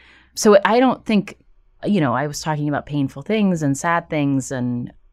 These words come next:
not just my divorce, but also, like, being so freaked out about, like, committing to Arthur, like, the back and forth we had when we were figuring out if we were gonna be together, like, and thinking about, oh, that,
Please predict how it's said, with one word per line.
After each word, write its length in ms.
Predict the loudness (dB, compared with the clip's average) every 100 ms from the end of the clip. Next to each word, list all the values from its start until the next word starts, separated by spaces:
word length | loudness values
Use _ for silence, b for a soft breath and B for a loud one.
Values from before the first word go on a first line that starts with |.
| _ -20 0
not 180 | 2 2
just 180 | 0 -2
my 100 | -2
divorce, 420 | -2 0 0 0
but 140 | -2
also, 360 | 0 0 -2 -2
like, 320 | -2 -4 -10 _ -4
being 240 | 0 0
so 220 | 0 0
freaked 360 | 0 -2 -6 -2
out 160 | -2 -2
about, 340 | -2 -2 -4
like, 180 | -6 -10 _
committing 640 | -4 -2 0 0 0 -2 -4 _ _ _ _ _ _ _ _
to 120 | -8 -2
Arthur, 400 | 0 0 -4 -4
like, 220 | -6 -4
the 100 | -8 -8 _
back 240 | -2 0 -2
and 120 | -4
forth 280 | -4 -4 -4
we 100 | -8
had 240 | -6 -6
when 120 | -4 -4
we 100 | -4
were 100 | -8
figuring 380 | -8 -6 -6 -4
out 100 | -6
if 100 | -6
we 80 |
were 100 | -8
gonna 160 | -8 -8
be 100 | -8
together, 420 | -4 -2 0 0
like, 200 | -2 -4
and 140 | -4 -4
thinking 260 | -4 -4
about, 360 | -2 0 0 -4
oh, 240 | -2 -2 -4
that, 240 | -6 -8